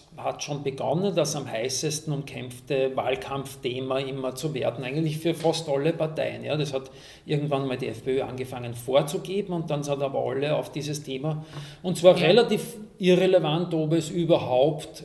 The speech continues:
Speaker 1: realpolitisch ein so wichtiges Thema war, sondern es wurde groß gemacht.
Speaker 2: Also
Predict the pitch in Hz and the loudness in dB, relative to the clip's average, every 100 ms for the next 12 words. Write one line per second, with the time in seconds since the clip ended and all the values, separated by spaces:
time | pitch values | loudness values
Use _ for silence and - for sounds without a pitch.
0 | - 151 123 147 156 151 151 151 156 - | -8 -2 0 0 0 0 -2 -2 -4 -4
1 | - 151 151 131 - 151 131 - 131 127 | -6 -6 -6 -6 -8 -6 -8 -8 -10 -8
2 | 120 110 127 190 269 - - - - 156 | -8 -6 -6 -6 -8 -14 -18 -20 -10 -4
3 | 160 165 156 175 175 175 131 - - - | -2 -2 0 2 2 0 -2 -2 -10 -12
4 | - - - - _ - 202 208 208 208 | -14 -14 -20 -20 _ -4 -2 0 2 4
5 | 208 | 4